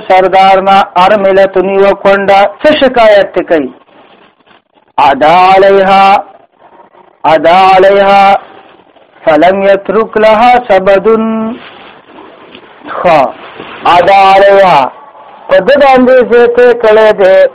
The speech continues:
فلم یترک لها، نو چې نه دی پرېښی د دې دپاره. سبدن، سبد ویلی کېږي چې واښه ته کټ کې وغه لږې لږې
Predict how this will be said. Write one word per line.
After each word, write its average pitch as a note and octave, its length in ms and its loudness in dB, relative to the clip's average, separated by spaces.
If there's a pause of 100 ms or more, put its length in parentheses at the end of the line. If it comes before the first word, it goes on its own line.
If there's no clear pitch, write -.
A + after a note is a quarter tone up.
(320)
فلم E3+ 360 -2
یترک G3 500 -2
لها، G3 380 0
نو G3 120 -4
چې F#3+ 200 -4 (120)
نه A3+ 160 0
دی A3 240 0
پرېښی A3+ 320 0
د G#3 180 0
دې G3 120 2
دپاره. G3 560 0 (2500)
سبدن، F#3+ 540 0 (1120)
سبد A3 340 0 (100)
ویلی A3+ 300 2 (120)
کېږي A3 380 0 (1800)
چې G3+ 140 -2 (240)
واښه G3+ 520 0
ته C4 80 2
کټ C#4 300 0
کې A#3 160 0
وغه G3 180 2
لږې B3 280 0
لږې A3+ 220 0